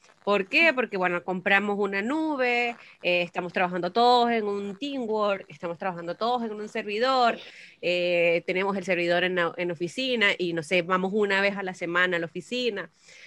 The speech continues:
Pero, pero ya se, se adoptó esto. Yo, yo creo que eso también ha sido aba-, algo bastante bueno porque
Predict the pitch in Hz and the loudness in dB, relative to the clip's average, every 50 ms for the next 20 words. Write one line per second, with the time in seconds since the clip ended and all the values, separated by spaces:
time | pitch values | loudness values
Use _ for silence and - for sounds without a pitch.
0 | - - _ _ - 190 185 190 185 185 180 175 170 170 180 175 117 - - - | -20 -20 _ _ 0 2 2 4 4 4 2 2 2 2 0 -2 -4 -6 -8 -6
1 | - 196 185 196 190 180 220 214 233 247 254 240 - - 269 - - - - - | -4 -2 0 0 2 4 4 6 6 6 4 2 0 -4 -4 -4 -4 -10 -6 -2
2 | 226 208 196 190 185 180 202 180 _ - 226 226 233 226 - 170 190 180 185 - | 0 0 2 2 0 -2 -4 -4 _ -2 0 0 0 0 0 0 -2 -2 -4 -6
3 | - 165 147 143 - - 156 151 - 156 160 151 175 175 185 185 196 196 214 220 | -10 -10 -10 -10 -10 -12 -16 -20 -18 -16 -12 -8 -8 -8 -8 -8 -8 -6 -6 -6
4 | 214 - 240 233 226 214 196 190 208 214 - - 214 - 220 208 214 214 214 202 | -4 -4 -6 -6 -4 -2 -2 -2 -4 -4 -8 -10 -8 -6 -4 -2 0 0 0 0
5 | 190 180 - - 180 185 185 208 214 202 196 - 196 185 185 208 208 214 214 220 | -2 -4 -2 -4 -4 -4 -4 -4 -4 -4 -4 -6 -10 -8 -8 -8 -6 -4 -4 -4
6 | 233 240 233 220 190 175 _ - 175 170 165 160 156 147 147 151 | -4 -6 -8 -8 -12 -10 _ -4 -2 -2 0 -2 -2 -6 -10 -14